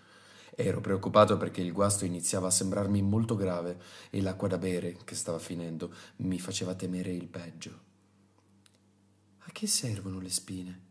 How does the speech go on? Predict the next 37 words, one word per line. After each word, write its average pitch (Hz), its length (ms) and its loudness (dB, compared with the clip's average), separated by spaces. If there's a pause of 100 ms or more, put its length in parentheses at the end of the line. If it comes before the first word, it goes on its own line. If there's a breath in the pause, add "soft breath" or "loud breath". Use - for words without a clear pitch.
(720 loud breath)
Il 113 160 4
piccolo 139 260 8
principe 147 420 2
non 113 140 6
rinunciava 117 480 4
mai 98 320 2
a 90 60 -10
una 87 180 -8
domanda 87 440 -6
una 90 200 -4
volta 90 300 -4
che - 80 -8
l'aveva 87 340 -4
fatta. - 420 -8 (580 soft breath)
Io 113 400 4 (340 loud breath)
ero 110 260 6
irritato 110 540 6
dal 104 120 6
mio 101 180 4
bullone 98 560 4
e 110 260 0
buttai 117 360 4
lì: 104 460 4 (640 loud breath)
"Le 113 200 8
spine 139 320 10
non 120 140 10
servono 113 320 8
a - 20 6
nulla, 95 380 4
è 104 160 8
pura 160 340 8
crudeltà 120 480 6
da 113 100 8
parte 113 260 4
dei 104 120 4
fiori." - 420 -6 (1000 soft breath)
"Ah." 127 500 -4